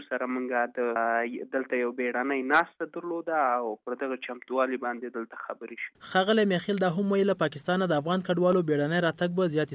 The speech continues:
Speaker 2: ستونزې جوړې کړي. دا په داسې حال کې ده چې د ریپورټونو پر بنسټ پاکستان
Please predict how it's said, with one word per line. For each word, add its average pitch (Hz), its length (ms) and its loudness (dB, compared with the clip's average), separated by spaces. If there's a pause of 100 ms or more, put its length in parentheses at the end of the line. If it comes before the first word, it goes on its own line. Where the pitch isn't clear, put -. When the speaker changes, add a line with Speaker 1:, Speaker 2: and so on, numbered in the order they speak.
Speaker 2:
ستونزې 143 280 -2
جوړې 123 240 -2
کړي. 120 180 -2 (500)
دا 139 120 2
په 139 140 0
داسې 139 240 0
حال 175 160 0
کې 196 100 -2
ده 190 140 6
چې 190 100 -2
د 165 140 2
ریپورټونو 180 420 0
پر 170 160 2
بنسټ 139 380 -2
پاکستان 180 340 0